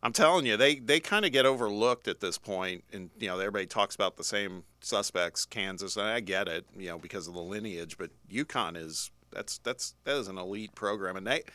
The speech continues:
they even struggled for a few years in between, you know, Hurley and, um, I'm trying to remember who they had as their coach, honestly. Uh, did Hurley come right after Ollie? I can't remember. Maybe he did. Maybe he did.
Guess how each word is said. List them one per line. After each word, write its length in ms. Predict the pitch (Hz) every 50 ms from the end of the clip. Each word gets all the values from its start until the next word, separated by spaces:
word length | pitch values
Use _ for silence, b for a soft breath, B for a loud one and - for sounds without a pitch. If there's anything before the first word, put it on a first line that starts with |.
| B B
they 120 | B 147
even 180 | 180 202 151 104
struggled 500 | - - - - 127 151 160 123 87 -
for 160 | - - 85
a 40 | 78
few 200 | - - 101 87
years 460 | 87 82 78 76 67 64 76 - - - - -
in 120 | - 101
between, 640 | 95 95 - - 113 104 98 98 95 92 90 87 90 B B B B B B B B B B B B B
you 100 | 92 95
know, 220 | 90 80 80 76 - - -
Hurley 580 | - 120 117 113 107 113 110 107 104 107 101
and, 340 | 90 85 82 82 82 82 82
um, 420 | 87 85 80 82 80 82 82 78 78 -
I'm 100 | - 117
trying 200 | 117 131 104 92
to 40 | 82
remember 240 | 82 90 87 87
who 120 | 85 98 95
they 100 | 90 90
had 200 | 87 92 90 95
as 120 | 101 82 -
their 140 | 98 87
coach, 580 | 82 - - 92 107 110 - - - - - - _ -
honestly. 500 | - - 90 95 101 90 - - 76 78 76 82 85 -
Uh, 120 | - 95 - - - - - _ _ _
did 120 | - 95 80
Hurley 240 | - 127 147 180 165
come 240 | - 143 135 123
right 180 | 101 98 101 98
after 300 | 101 101 - - 143 120
Ollie? 320 | 120 120 131 131 131 135
I 60 | 113 95
can't 220 | - 127 113 -
remember. 440 | 101 101 101 104 107 87 73 78 - b b b b b b b b b b b b b b b b - - _ - - -
Maybe 200 | - 92 117 139
he 80 | 139 131
did. 260 | - 117 120 101 - - - - - - - - - _ _ -
Maybe 180 | 98 101 110
he 80 | 113 110
did. 320 | 90 95 101 85 67 -